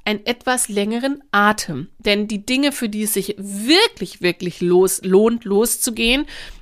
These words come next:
die erfolgen manchmal nicht so schnell oder, ähm, erfüllen uns nicht so schnell oder das Ergebnis ist nicht so schnell sichtbar. Das heißt, wir müssen manchmal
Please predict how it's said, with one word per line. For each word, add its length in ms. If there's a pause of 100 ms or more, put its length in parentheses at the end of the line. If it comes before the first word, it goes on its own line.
(240)
die 600
erfolgen 640
manchmal 420
nicht 240
so 100
schnell 580
oder, 420
ähm, 400
erfüllen 560
uns 220
nicht 160
so 80
schnell 500 (260)
oder 200
das 160
Ergebnis 580
ist 140
nicht 180
so 60
schnell 320
sichtbar. 460 (200)
Das 180
heißt, 280
wir 80
müssen 420
manchmal 840